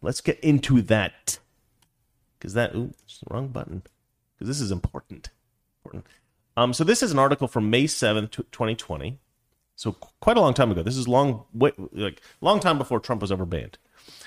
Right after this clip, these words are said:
Um, they started looking at this oversight board. Uh, this is M R C Newsbusters. These guys are awesome. They, they produce some really good stuff. Um, they write, "The Free Speech Alliance, a coalition of more than sixty conservative organizations,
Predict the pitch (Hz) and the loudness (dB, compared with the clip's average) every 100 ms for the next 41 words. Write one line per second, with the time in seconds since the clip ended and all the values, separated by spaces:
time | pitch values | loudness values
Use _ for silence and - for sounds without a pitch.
0 | - 127 139 147 196 151 160 135 110 117 | 0 2 4 4 4 4 2 2 0 0
1 | 104 104 78 55 - 50 - _ - 92 | 0 0 -4 -6 -10 -10 -12 _ -4 -2
2 | 101 131 110 - 110 135 123 - 117 107 | -2 -2 -4 -4 -2 2 2 0 -2 0
3 | 98 113 120 82 - - 62 98 - 90 | 0 0 0 -2 -6 -10 -10 -10 -8 -6
4 | 92 87 82 85 - 85 87 - 78 - | -6 -6 -6 -6 -6 -8 -8 -8 -10 -10
5 | 90 - 82 85 80 73 - 76 65 - | -12 -10 -10 -8 -8 -10 -8 -8 -8 -14
6 | _ - - - - _ _ _ 110 110 | _ -20 -20 -20 -20 _ _ _ 2 4
7 | 107 - 117 113 101 - 165 196 - 165 | 2 0 2 2 0 -4 0 0 0 -2
8 | 170 - 110 110 180 107 110 - 87 143 | -2 -2 2 4 4 2 0 -4 -6 0
9 | 131 127 131 107 104 117 117 98 - - | 2 2 2 -2 2 2 2 -2 -4 -4
10 | 120 110 135 135 110 110 104 98 120 131 | -6 -4 -2 0 0 0 -2 -2 -2 -2
11 | 98 | -6